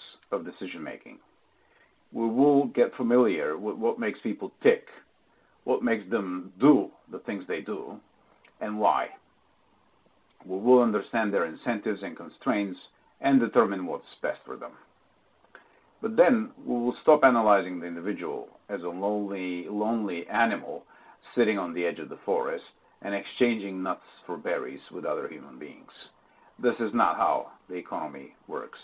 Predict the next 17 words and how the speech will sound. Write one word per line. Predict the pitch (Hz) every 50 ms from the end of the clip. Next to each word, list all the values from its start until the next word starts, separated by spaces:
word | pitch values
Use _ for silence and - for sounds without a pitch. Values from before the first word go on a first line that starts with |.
| - - _ _ _ _ _
today. | - 78 - - - - - - _ _ _ _ _ _ _ - _ _ - _ _ _ _ _ _ _ _ _
All | 139 143 165 165 165
actions | 151 151 - - - 110 98 90 98
we | 95 - - -
take | 110 - - - - - - - - _
are | - 92 92
happening | 92 - 107 104 101 - - - - - - - _ _ _ _ _ _ _
in | - 104
an | 101 95 98
environment | 98 95 101 117 117 117 104 90 82 78 76 - - -
in | 107 101
which | 98 95 - - - -
others | 120 123 127 113 101 87 78 - - - - - - - _
also | - 120 139 151 156 151 - - 131 120
do | 107 82 73
the | 71 -
best | - 71 67 -